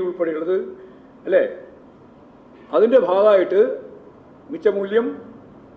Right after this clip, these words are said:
കുമിഞ്ഞുകൂടി വരും. അപ്പോൾ ഉള്ള ആളുകളുടെ തൊഴിൽ, അവർ തന്നെ പറയുന്നത് ഒരു അറുപത് ശതമാനം തൊഴിൽ നഷ്ടപ്പെടുന്നതാണ്. അപ്പോൾ തൊഴിലില്ലായ്മ രൂക്ഷമായിട്ട് വരും. ഈ തൊഴിലില്ലായ്മ രൂക്ഷമായിട്ട് വരുന്നതിൻ്റെ പശ്ചാത്തലത്തിൽ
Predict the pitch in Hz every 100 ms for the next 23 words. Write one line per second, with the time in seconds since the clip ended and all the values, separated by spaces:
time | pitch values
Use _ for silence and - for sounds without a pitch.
0 | - - - - - 190 226 233 240 220
1 | 220 190 165 113 - - - - - -
2 | - - - - 175 165 202 202 - 160
3 | 196 196 180 170 202 262 269 - - -
4 | - - - - 143 190 220 220 214 208
5 | 190 180 220 220 208 196 196 190 180 180
6 | 175 180 165 143 123 104 - - - -
7 | - - - 202 185 170 226 240 226 214
8 | 202 165 185 190 185 180 170 127 113 -
9 | - - - - - - - - - 226
10 | 233 190 240 254 254 247 202 214 233 226
11 | 220 220 196 190 196 190 143 127 170 175
12 | 170 143